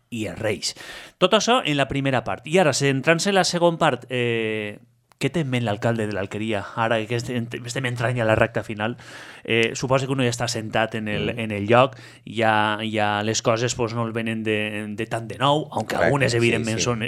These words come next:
Speaker 1: són, són aixina.
Speaker 2: Sí.
Speaker 1: Però què tal? Com, com va tot? Com va el dia a dia a l'Alqueria? I, sobretot, i, i aquests projectes de cara a un futur no massa llunyà?
Speaker 2: Correcte, pues va bé, Carlos, va bé, és de veres. Al principi va ser això, un,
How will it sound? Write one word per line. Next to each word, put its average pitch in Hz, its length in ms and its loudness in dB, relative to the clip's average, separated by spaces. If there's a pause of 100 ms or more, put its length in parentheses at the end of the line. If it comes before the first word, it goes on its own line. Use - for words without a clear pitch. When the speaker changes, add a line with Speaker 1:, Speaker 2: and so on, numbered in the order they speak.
Speaker 1:
són, 113 220 -4
són 120 200 -4
aixina. 131 440 0
Speaker 2:
Sí. 80 300 -10 (420)
Speaker 1:
Però 123 160 4
què 143 120 0
tal? 147 240 -8
Com, 120 540 -4
com 135 140 -2
va 107 140 -2
tot? 95 160 -12
Com 135 180 -4
va 120 240 4
el 107 140 2
dia 120 180 6
a - 40 6
dia 117 140 8
a 113 40 4
l'Alqueria? 127 600 4
I, 160 60 -4
sobretot, 143 440 2
i, 143 160 -2
i 135 40 -8
aquests 131 240 -4
projectes 120 540 0
de 117 100 -2
cara 117 180 4
a 123 40 6
un 143 120 2
futur 202 440 -2
no 160 120 2
massa 123 260 0
llunyà? 92 320 -8 (460)
Speaker 2:
Correcte, 113 280 0
pues 104 140 0
va 139 120 6
bé, 95 360 0
Carlos, 92 360 -6 (200)
va 101 100 2
bé, 80 140 -4
és 85 60 -10
de 101 80 0
veres. 80 280 -2 (260)
Al - 60 -20
principi 104 360 0
va 117 60 8
ser 127 160 -2
això, 92 340 2
un, 78 540 -8